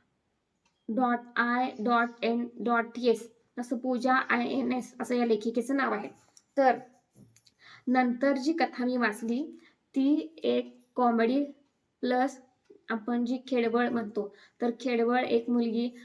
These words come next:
आणि शहरातला बिझनेसमॅन यांची कथा आहे आणि खूप कॉमेडी आहे. अ, हा स्पर्श प्रीतीचा असं या कथेचं नाव आहे आणि या कथेच्या लेखिका आहेत वैशाली मंथाळकर. तर ही कथा, अ, जेवढी लो-,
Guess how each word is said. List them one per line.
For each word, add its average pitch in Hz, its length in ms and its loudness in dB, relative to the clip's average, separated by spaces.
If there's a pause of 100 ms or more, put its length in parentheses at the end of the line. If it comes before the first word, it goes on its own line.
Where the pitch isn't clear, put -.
(140)
आणि 240 520 2 (320)
शहरातला 247 680 -2 (320)
बिझनेसमॅन 233 840 -2
यांची 240 360 -2
कथा 247 260 -4
आहे 233 300 -2 (560)
आणि 233 180 2 (280)
खूप 330 260 4
कॉमेडी 240 360 4
आहे. 247 260 0 (840)
अ, 220 60 -6
हा 240 480 0
स्पर्श 240 420 -4
प्रीतीचा 233 480 -2 (340)
असं 240 160 -4
या 240 100 2
कथेचं 240 400 -4
नाव 233 180 0
आहे 240 140 -2
आणि 240 280 0
या 240 140 0
कथेच्या 247 400 -4
लेखिका 240 380 0
आहेत 233 180 -2
वैशाली 226 420 0
मंथाळकर. 220 640 -2 (600)
तर 262 220 2
ही 294 240 4
कथा, 254 520 -2 (480)
अ, 233 360 0
जेवढी 254 420 2
लो-, 214 240 2